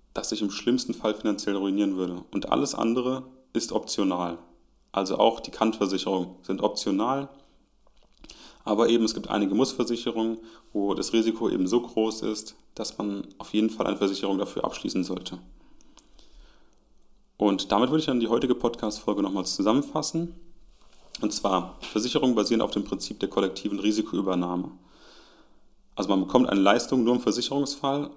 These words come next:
und andernfalls, wenn der Fall eben nicht eintritt, was man sich natürlich wünscht bei den meisten <laughs> Versicherungen, dann ist es so, dass man zwar die Beiträge zahlt über die gesamte Laufzeit, aber damit dann eben die, das Kollektiv finanziert mit seinen Beiträgen.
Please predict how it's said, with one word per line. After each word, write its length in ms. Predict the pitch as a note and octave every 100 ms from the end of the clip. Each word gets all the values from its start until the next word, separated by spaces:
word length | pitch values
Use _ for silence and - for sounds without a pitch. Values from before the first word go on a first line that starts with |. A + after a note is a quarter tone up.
| -
und 200 | G#2 -
andernfalls, 840 | A#2 C#3 D3 - D3+ D3+ - - _ -
wenn 140 | F#2+
der 80 | F#2
Fall 320 | F#2+ G#2+ G#2
eben 140 | G#2 G#2+
nicht 220 | C#3+ -
eintritt, 440 | C3 C#3 D#3 D#3 -
was 140 | - -
man 100 | F#2+
sich 100 | F#2
natürlich 460 | G2+ - F#2 F2+
wünscht 260 | G#2+ C3+ -
bei 60 | B2+
den 120 | B2
meisten 260 | B2+ -
<laughs> 40 | -
Versicherungen, 800 | A#2+ A#2 A#2+ C3 B2 B2 B2 B2 - - - - -
dann 120 | G#2+
ist 140 | G#2+
es 120 | -
so, 120 | - B2
dass 180 | B2
man 100 | G#2
zwar 200 | G2+ G2+
die 80 | G2
Beiträge 460 | G2 G2+ - G2+ G#2
zahlt 300 | - A#2+ B2+
über 120 | C3+
die 60 | C3+
gesamte 300 | C3+ C3+ B2+
Laufzeit, 640 | B2 A#2+ - C3 B2+ - - _ - _ -
aber 160 | - G2
damit 300 | F#2 G#2 A#2
dann 120 | A#2
eben 600 | - A2 A2+ A2+ A2 - -
die, 420 | G#2 G2+ G2 G2 -
das 160 | G2
Kollektiv 640 | - G#2+ G#2+ - A2 G#2+ -
finanziert 680 | - A2 G2+ G2 - G#2 -
mit 80 | -
seinen 260 | - F#2
Beiträgen. 680 | F2 F#2+ F2+ - F#2 F#2 -